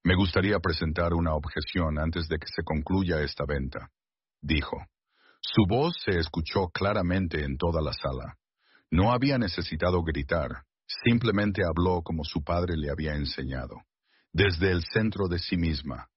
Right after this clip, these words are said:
directamente, sin disculpas. La sala se agitó. El subastador la miró. Crane la miró. Vivian, al otro lado de la sala, no la miró. Lo que pensó Clara Ara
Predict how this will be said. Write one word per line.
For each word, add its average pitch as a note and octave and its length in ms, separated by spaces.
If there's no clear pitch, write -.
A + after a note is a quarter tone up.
directamente, D#2 960
sin G#2 160
disculpas. D#2 680
La F2+ 160
sala G#2+ 380
se G2 160
agitó. D2+ 400
El G#2 180
subastador A2 680
la G2+ 140
miró. D2 380
Crane G2+ 520
la D#2 160
miró. C2+ 420
Vivian, A2 640
al E2+ 180
otro F2 240
lado E2+ 300
de D#2+ 120
la D#2+ 100
sala, D#2 420
no F2 320
la E2 120
miró. D#2 320
Lo F2+ 200
que D#2+ 360
pensó E2+ 460
Clara E2 380
Ara D#2 340